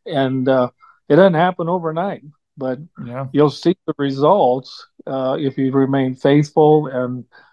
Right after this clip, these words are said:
Speaker 1: and, you know, you just serve the Lord with all your heart. So.
Speaker 2: Yeah, and honestly, uh, that's, that's where we come at it, right? Like, uh, like, the scariest thing about living by faith and trusting God's provision is the fact that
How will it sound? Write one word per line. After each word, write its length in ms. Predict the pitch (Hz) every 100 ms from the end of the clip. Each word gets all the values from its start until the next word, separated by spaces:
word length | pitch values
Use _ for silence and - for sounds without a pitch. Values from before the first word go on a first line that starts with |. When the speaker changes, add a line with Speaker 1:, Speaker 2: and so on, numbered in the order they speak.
| _ _
Speaker 1:
and, 420 | 127 156 233 131
you 80 | 139
know, 200 | 143 139
you 220 | 135 147
just 260 | 131 131 -
serve 200 | 143 135
the 100 | 135
Lord 260 | 131 131 131
with 120 | 120
all 180 | 123 120
your 120 | 123
heart. 360 | 143 143 123 147
So. 300 | - 135 135 _ _ _ _ _ _
Speaker 2:
Yeah, 240 | 135 143
and 180 | 135 143
honestly, 540 | 143 160 147 - 131 123
uh, 220 | 120 120
that's, 420 | 131 147 - - _
that's 180 | 147 147
where 80 | 180
we 100 | 165
come 220 | 156 160 160
at 140 | 165
it, 60 | 113
right? 260 | 120 131
Like, 240 | 123 117 113
uh, 140 | 107
like, 200 | 107 120
the 120 | 127
scariest 500 | 120 - 170 170 143
thing 160 | - 160
about 240 | 131 123
living 240 | 117 135 127
by 120 | 117
faith 400 | 120 135 139 143
and 100 | 120
trusting 360 | - 131 - 127
God's 240 | 127 127
provision 440 | 131 127 151 113
is 120 | 120 107
the 100 | 107
fact 320 | 131 127 127
that 120 | 120